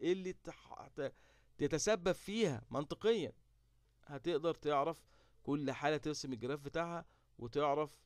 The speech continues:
الايكوليبريم الجديدة ايه اللي حصل. قال لك حالة تالتة، نيو ليبر ماركت ايكوليبريم افتر سبلاي شيفت رايت. الله، الديماند زي ما هو، اه، اللي ماشي عكسي ده، والسبلاي اللي هو ماشي،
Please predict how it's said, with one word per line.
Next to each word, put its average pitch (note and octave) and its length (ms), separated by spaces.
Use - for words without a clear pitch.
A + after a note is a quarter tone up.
الايكوليبريم C3 600
الجديدة A#2 420
ايه F#2 160
اللي B2 120
حصل. - 260
قال C3+ 160
لك C#3+ 120
حالة D3 280
تالتة، D#3 440
نيو D#3+ 420
ليبر E3+ 440
ماركت D3+ 440
ايكوليبريم D#3+ 720
افتر D#3+ 360
سبلاي C3 640
شيفت C#3+ 440
رايت. E3 500
الله، B2+ 460
الديماند C#3 420
زي D#3 160
ما E3+ 100
هو، F#3 220
اه، D#3+ 400
اللي C3 120
ماشي D3 200
عكسي C#3 320
ده، C3 180
والسبلاي C#3 640
اللي D3+ 160
هو D3+ 240
ماشي، D3+ 560